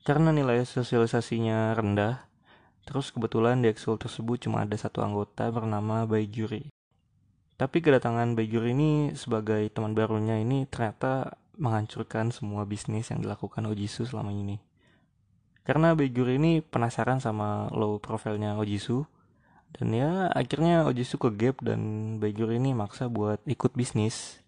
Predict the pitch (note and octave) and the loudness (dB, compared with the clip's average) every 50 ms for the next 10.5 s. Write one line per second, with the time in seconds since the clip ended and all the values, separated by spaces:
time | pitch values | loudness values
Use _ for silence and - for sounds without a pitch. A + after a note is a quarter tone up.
0 | _ _ - - G#2 - - G#2+ G2 G2+ G#2+ - - _ _ - - A#2 G#2 G#2 | _ _ -8 -8 -8 -6 -8 -8 -6 -6 -6 -6 -8 _ _ -10 -6 -6 -4 -4
1 | G#2+ G#2+ A2 A#2 A#2 A#2 A#2 A#2 A#2+ B2 B2 - _ _ - - - _ _ _ | -4 -4 -4 -4 -6 -6 -6 -4 -6 -6 -8 -10 _ _ -20 -20 -20 _ _ _
2 | _ _ _ - B2+ C3+ C#3+ - D3 D3+ D3+ - C3 A#2 A2 A2 G#2+ G#2+ G#2+ G#2+ | _ _ _ 0 0 0 2 2 2 2 4 2 2 2 2 2 2 2 2 2
3 | G#2+ G#2+ A2 A2 A#2 - - - - B2 B2 A#2 - A2 A2+ A#2 A2+ A2+ A#2 - | 2 0 0 -2 -2 -4 -6 -8 -6 -4 -4 -4 -4 -6 -4 -4 -4 -4 -4 -4
4 | A2 G#2+ G#2 - - A2+ C#3 D#3+ - - A#2 G#2 G#2 A#2+ - - _ _ _ _ | -4 -6 -4 -4 -4 -4 -4 -4 -6 -6 -6 -6 -8 -8 -12 -14 _ _ _ _
5 | _ _ _ _ _ - A#2+ B2 C3+ C#3+ C3+ A#2+ A2+ A2 A2 A2+ A2+ A2+ A#2 A#2+ | _ _ _ _ _ -4 -2 0 2 4 4 4 4 2 2 0 0 -2 -2 -2
6 | - - C3+ C#3+ D#3 D#3+ D#3 D3 B2+ A#2+ A#2+ - C#3 C#3+ - - A#2 A#2 A2+ A2+ | -4 -2 -2 0 2 2 2 2 0 -2 -2 -2 -2 -4 -2 -4 -4 -4 -4 -4
7 | A2+ - - B2 B2+ C#3+ E3 E3 E3+ D#3+ C#3+ B2 A#2 A2+ A2+ A#2 A#2+ A#2+ - - | -6 -4 -2 0 2 2 2 4 4 4 4 4 2 2 2 2 0 -2 -4 -6
8 | A2+ - - _ - A#2+ G#2+ G#2+ G#2 - A#2+ A#2 - - - A#2 B2 C#3 B2+ A2+ | -10 -12 -12 _ -2 -2 -2 -2 -2 -2 -2 -2 -2 -4 -4 -4 -4 -2 -2 -2
9 | A2 A2 A2 - A2+ - - - - - - C3 - - A#2 A2 A2 G#2 G#2+ G#2+ | 0 0 0 -2 -2 -2 -2 -4 -6 -8 -10 -10 -8 -6 -6 -4 -4 -4 -4 -6
10 | G#2 G2+ G#2+ A2 - D3+ G#2+ G#2 G#2 G#2 | -6 -6 -8 -8 -8 -6 -6 -6 -6 -8